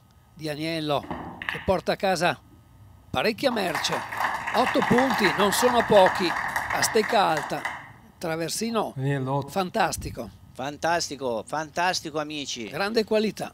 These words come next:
Speaker 1: di steccata, davvero. Si è svegliato Agnello, due volte a stecca alta, ha prodotto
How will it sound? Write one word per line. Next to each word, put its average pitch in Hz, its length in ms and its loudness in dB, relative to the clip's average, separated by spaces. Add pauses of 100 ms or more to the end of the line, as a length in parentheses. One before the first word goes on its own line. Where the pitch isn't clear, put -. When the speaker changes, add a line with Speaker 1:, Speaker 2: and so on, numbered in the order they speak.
Speaker 1:
di - 140 -8
steccata, 131 580 -6
davvero. 127 480 -10 (680)
Si - 140 -8
è 170 60 -4
svegliato 190 480 2
Agnello, 139 480 -8 (1200)
due 143 160 -8
volte 185 240 0
a 170 40 -2
stecca 190 360 -2
alta, 180 400 -4 (1400)
ha 123 500 -18 (600)
prodotto 143 680 -4